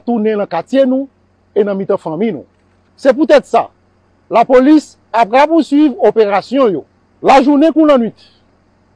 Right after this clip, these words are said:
Se poutèt sa tou. Komandman Pape Jean sispann fè lwanj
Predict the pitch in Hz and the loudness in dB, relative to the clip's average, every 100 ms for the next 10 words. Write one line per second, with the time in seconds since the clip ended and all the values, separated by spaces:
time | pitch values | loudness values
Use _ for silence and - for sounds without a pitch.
0 | _ - 185 247 294 262 262 240 320 262 | _ -2 -2 2 0 2 0 2 0 0
1 | _ _ _ _ _ _ _ _ _ 190 | _ _ _ _ _ _ _ _ _ -4
2 | 214 220 175 220 247 262 262 247 226 170 | -2 -2 0 0 2 2 2 2 0 0
3 | 233 262 233 - 247 233 - 226 202 226 | -2 -2 -6 -4 -2 -2 0 0 2 2
4 | 269 240 160 127 - | 2 0 -6 -14 -20